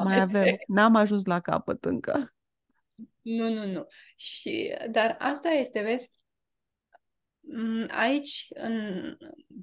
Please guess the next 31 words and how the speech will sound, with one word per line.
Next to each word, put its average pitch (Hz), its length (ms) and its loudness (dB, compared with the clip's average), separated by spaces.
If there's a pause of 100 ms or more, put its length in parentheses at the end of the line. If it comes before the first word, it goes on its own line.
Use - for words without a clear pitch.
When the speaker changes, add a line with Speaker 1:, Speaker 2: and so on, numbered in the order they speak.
(500)
Speaker 1:
ar, 226 300 -2
ar, 226 380 -6
ar - 300 -8
fi 285 140 -6
necesar 254 580 -4
ca 233 160 -6
înțelegerea 220 600 -6
noastră 214 340 -8
să - 140 -14
se 202 120 -14
manifeste 208 600 -6
vis-a-vis 208 400 -8
de 208 120 -8
bărbați. 196 400 -6 (440)
Adică 226 240 -6
nu 247 340 0
vorba 233 300 -2
de 208 140 -2
milă 208 580 -4
sau 202 300 -6
lasă 208 320 -6
că-l 208 220 -8
susțin 214 840 -6
eu, 208 340 -2
că 202 300 -6
știu 208 420 -6
eu. 180 200 0
Speaker 2:
Da, 180 140 -4 (320)
da. 190 240 -4 (460)
Speaker 1:
Exact, 262 680 -2
băi, 226 480 -4